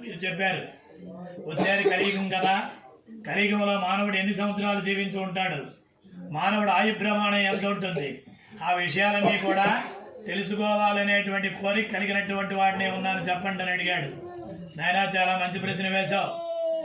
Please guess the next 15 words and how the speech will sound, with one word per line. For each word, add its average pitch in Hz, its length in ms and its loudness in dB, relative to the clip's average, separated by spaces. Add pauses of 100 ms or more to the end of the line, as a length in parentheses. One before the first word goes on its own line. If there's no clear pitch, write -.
(180)
మరి 156 200 -2
నీకంటే 190 440 2
ముందుగుండా 190 760 0 (560)
నారదుడు 196 480 0
శ్రీ 190 220 0 (100)
నారాయణమూర్తికి 196 800 0
అడిగాడు. 190 560 0 (440)
వాళ్ళిద్దరూ 185 440 2
ఏ 208 200 4
విధంగా 220 360 2
మాట్లాడుకున్నారో 208 840 0
నేను 202 260 0
చెప్తాను 196 340 -2
వినండి" 185 320 -2
అని 220 280 0